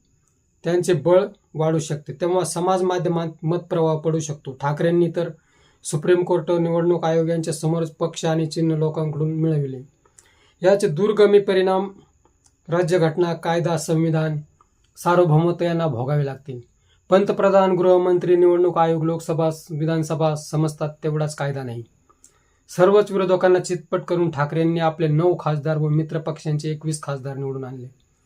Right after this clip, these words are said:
जे एक संध शिवसेना असतानाही शक्य होत नव्हते. बाळासाहेबांनंतर आपण सहज शिवसेना स्वाहा करू शकतो, या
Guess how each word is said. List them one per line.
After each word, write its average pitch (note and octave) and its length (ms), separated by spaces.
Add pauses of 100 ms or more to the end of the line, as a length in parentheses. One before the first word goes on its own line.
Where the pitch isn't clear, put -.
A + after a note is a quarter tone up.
(640)
जे F#3+ 240
एक G3+ 100
संध G#3 340
शिवसेना F#3 380
असतानाही F3+ 440
शक्य D#3+ 340
होत D3 180
नव्हते. B2+ 340 (540)
बाळासाहेबांनंतर G#3 720
आपण F#3 320
सहज G3 380
शिवसेना F3+ 340
स्वाहा D#3 360
करू D#3+ 260
शकतो, D#3 360
या E3 260